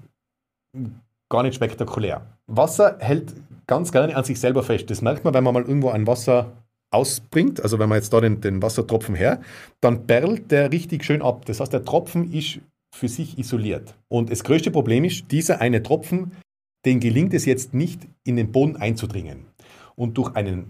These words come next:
Wetting Agent wird dann die Oberflächenspannkraft genommen und dadurch wird das Wasser,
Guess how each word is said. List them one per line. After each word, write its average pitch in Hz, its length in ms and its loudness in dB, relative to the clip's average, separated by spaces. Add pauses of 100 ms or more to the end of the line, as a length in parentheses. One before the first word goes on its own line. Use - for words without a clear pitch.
(140)
Wetting 113 420 -4
Agent 160 420 -2
wird 139 200 0
dann 117 180 0
die 117 140 -6
Oberflächenspannkraft 123 1300 -2
genommen 110 680 -2 (160)
und 120 160 -4
dadurch - 420 0 (240)
wird 131 240 0
das - 340 -4
Wasser, 98 600 -2